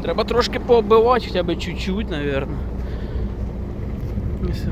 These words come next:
понамуровувало, дощ іде, слизько, дорога слизька, ми їдемо потихеньку додому. Бо Кирюшник... Ну, він як би може ще орати, навірно, ну, це вже не оранка, а мучення настояще.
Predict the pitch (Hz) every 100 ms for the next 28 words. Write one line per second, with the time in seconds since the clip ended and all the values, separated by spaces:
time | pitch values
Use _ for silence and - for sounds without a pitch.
0 | - 170 170 185 202 247 226 185 175 165
1 | 208 214 - 190 196 233 247 - - -
2 | - - - - - 185 214 247 - -
3 | 170 180 202 196 180 180 180 - 214 220
4 | 190 180 156 151 165 156 151 151 151 147
5 | 139 135 147 143 - - - - - -
6 | - - - 156 - 170 190 - 160 -
7 | - - - - - - - - 349 254
8 | 233 254 240 208 247 330 269 202 214 165
9 | 175 165 147 156 156 147 143 151 190 202
10 | 175 165 - 180 170 180 196 147 143 143
11 | - 151 143 139 156 - 143 127 127 123
12 | - - - - - - 147 135 - 147
13 | 143 135 - -